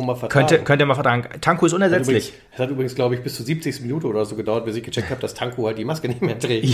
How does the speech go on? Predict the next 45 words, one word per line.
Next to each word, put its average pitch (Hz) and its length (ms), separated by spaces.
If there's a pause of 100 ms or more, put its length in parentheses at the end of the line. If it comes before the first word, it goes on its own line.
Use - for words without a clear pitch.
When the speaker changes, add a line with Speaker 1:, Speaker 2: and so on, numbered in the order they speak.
(440)
Speaker 2:
Ja, 127 200
<laughs> - 20
stimmt. 117 300 (180)
Ja, 147 140
du, 135 100
gut, 151 220
das - 180
habe 135 160
ich 123 80
noch 135 80
ein 123 40
bisschen 127 180
früher 160 240
schon 165 120
gesehen, 156 300
aber 123 260 (200)
Speaker 1:
Ja. 131 140
Speaker 2:
ja, 120 40
es 120 80
hat 143 100
auch, 120 240
äh, 110 200
im 113 80
Spiel 120 180
ein 110 40
bisschen 107 180
gedauert, 101 260
bis 95 200
ich - 80
dann, 104 180
aber 90 160
man 95 80
sieht 98 160
ihn 95 80
ja 90 80
auch 87 80
nicht 92 100
so 95 80
in 92 80
großer 95 260
Name, 87 260
so 87 100
ein - 20
bisschen. 101 280
Speaker 1:
Nee. - 20